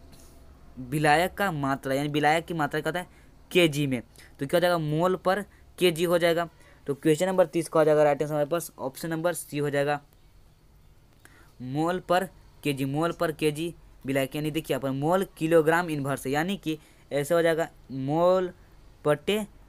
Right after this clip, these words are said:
केजी। जब केजी को ऊपर लेंगे तो क्या हो जाएगा, मोल केजी का इनवर्स, और उसी को यहाँ पर मोल केजी को हिंदी में लिख दिया मोल किलोग्राम इनवर्स विलायक।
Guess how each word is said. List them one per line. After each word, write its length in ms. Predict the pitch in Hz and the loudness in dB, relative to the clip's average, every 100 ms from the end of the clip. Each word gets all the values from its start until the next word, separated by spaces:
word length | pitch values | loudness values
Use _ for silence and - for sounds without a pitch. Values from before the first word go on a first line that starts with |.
| - | -6
केजी। 280 | 156 139 120 - - | 0 0 0 -12 -8
जब 160 | 139 | -6
केजी 240 | - 151 175 | -2 -2 -2
को 140 | 170 | -4
ऊपर 120 | 165 | -2
लेंगे 180 | 170 170 | 0 0
तो 80 | 156 | -2
क्या 100 | 165 | -2
हो 40 | |
जाएगा, 260 | 165 160 175 - - - - | -2 -4 -8 -16 -20 -20 -14
मोल 540 | 120 127 143 165 170 170 - | -10 -4 -2 0 0 -2 -4
केजी 260 | 135 127 135 | -4 -2 -2
का 180 | 175 185 | -2 -2
इनवर्स, 540 | 151 143 160 143 - - - | -4 -4 0 0 -2 -16 -12
और 160 | - | -6
उसी 180 | 143 185 | -4 -4
को 180 | 180 175 | -2 0
यहाँ 140 | 160 | 0
पर 120 | 151 151 | -2 -4
मोल 260 | 151 170 | -2 -2
केजी 260 | 156 151 147 | 0 0 0
को 120 | 175 | -6
हिंदी 380 | 185 151 139 147 | -6 -6 -4 -4
में 120 | 165 | -4
लिख 120 | 147 135 | -4 -2
दिया 140 | 156 | -2
मोल 300 | 139 139 165 | -2 -2 -4
किलोग्राम 540 | 151 135 131 127 151 139 | -4 -4 -2 0 0 0
इनवर्स 400 | 131 131 - - | -6 -2 -4 -4
विलायक। 360 | 123 131 127 | -2 0 0